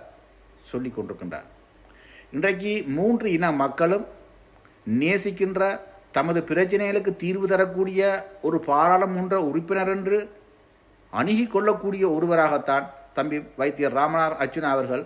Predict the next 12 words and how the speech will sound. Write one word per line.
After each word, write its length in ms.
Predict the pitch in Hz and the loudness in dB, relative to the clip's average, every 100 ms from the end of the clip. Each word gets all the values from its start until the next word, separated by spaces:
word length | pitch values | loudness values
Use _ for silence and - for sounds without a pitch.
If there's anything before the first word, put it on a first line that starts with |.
| - | -8
இன்றைக்கு 320 | 135 143 127 135 | -6 -6 -6 -8
அரசியல் 440 | - 156 170 165 127 | -4 -2 -2 -2 -2
பயணத்திலே 420 | 139 131 113 135 | -4 -4 -4 -4
பயணித்துக் 400 | 135 127 110 104 | -4 -4 -6 -10
கொண்டிருக்கின்றார். 480 | 104 92 90 85 - - - - - | -12 -12 -12 -12 -12 -20 -20 -20 -4
அவர் 260 | 110 135 131 | -2 0 0
மிக 220 | 135 160 | 0 -2
தெளிவாக 560 | 160 156 180 175 160 160 | -2 0 2 2 0 -2
கூறுகின்றார், 540 | 151 139 135 117 101 - - - | -2 -2 -2 -2 -4 -6 -18 -8
தனக்கு 420 | - 151 160 - 175 | -4 -2 -4 -4 -6
அரசியல் 480 | - 127 160 180 160 | -2 0 0 0 0
என்பது 280 | 151 139 131 | 0 0 0